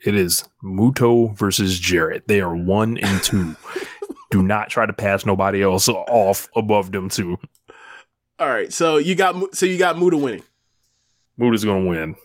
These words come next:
Speaker 2: Moonsault.
Speaker 1: Yeah.
Speaker 2: Who's he? Who's he landing moonsault on?
Speaker 1: Ain't no moonsault happening on this. It is
Speaker 2: No moonsault?
Speaker 1: I, I, I don't
Speaker 2: How's he
Speaker 1: think
Speaker 2: gonna win
Speaker 1: one
Speaker 2: then?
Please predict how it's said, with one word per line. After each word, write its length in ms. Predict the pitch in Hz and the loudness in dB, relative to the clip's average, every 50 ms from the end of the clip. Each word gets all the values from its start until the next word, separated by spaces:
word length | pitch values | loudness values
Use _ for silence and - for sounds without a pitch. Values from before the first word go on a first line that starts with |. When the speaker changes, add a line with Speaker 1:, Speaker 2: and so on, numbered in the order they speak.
| _ _ _ | _ _ _
Speaker 2:
Moonsault. 460 | 160 185 190 - - 208 190 185 185 - | 2 4 4 4 4 2 2 2 2 0
Speaker 1:
Yeah. 60 | - | 0
Speaker 2:
Who's 160 | 170 214 208 180 | 0 0 2 2
he? 80 | 202 | 2
Who's 220 | 196 180 202 214 190 | 4 4 2 2 4
he 60 | 196 | 4
landing 280 | 185 185 185 175 170 170 | 4 4 4 2 4 2
moonsault 280 | 170 156 - 151 135 127 | 2 2 2 2 0 0
on? 200 | 120 107 95 - _ _ _ _ _ _ _ _ _ _ _ _ _ _ _ _ _ - | -2 -4 -8 -12 _ _ _ _ _ _ _ _ _ _ _ _ _ _ _ _ _ -4
Speaker 1:
Ain't 160 | 120 117 107 | -2 -2 -2
no 100 | 101 98 | -2 -4
moonsault 500 | 98 98 98 98 92 - - 90 92 92 | -2 -2 -2 -2 0 0 0 0 2 2
happening 280 | 98 95 92 92 92 90 | 0 0 -2 -2 -2 -2
on 160 | 90 90 92 | -2 0 0
this. 220 | 95 95 92 87 95 | 2 0 0 2 2
It 80 | 104 | 2
is 480 | 101 107 107 107 110 104 92 - - - - _ _ - | 2 4 4 4 2 2 0 -2 -6 -8 -12 _ _ -2
Speaker 2:
No 140 | 160 185 196 | 0 2 2
moonsault? 440 | 208 220 254 269 320 381 440 453 453 - - _ _ _ _ | 4 4 2 4 4 4 4 2 0 -2 -6 _ _ _ _
Speaker 1:
I, 60 | - 107 | -6 -2
I, 440 | 110 110 104 92 80 104 113 117 | -2 -2 -2 -2 -4 -2 0 0
I 300 | 117 107 95 - 107 113 | 0 -2 -4 -4 -2 0
don't 100 | 117 - | 2 2
Speaker 2:
How's 40 | 247 277 | 2 0
he 40 | 269 | 0
Speaker 1:
think 80 | - - | 0 0
Speaker 2:
gonna 100 | - - | 0 0
win 0 | |
Speaker 1:
one 160 | 185 196 190 | 0 2 2
Speaker 2:
then? 220 | 339 220 151 104 | 2 0 0 -2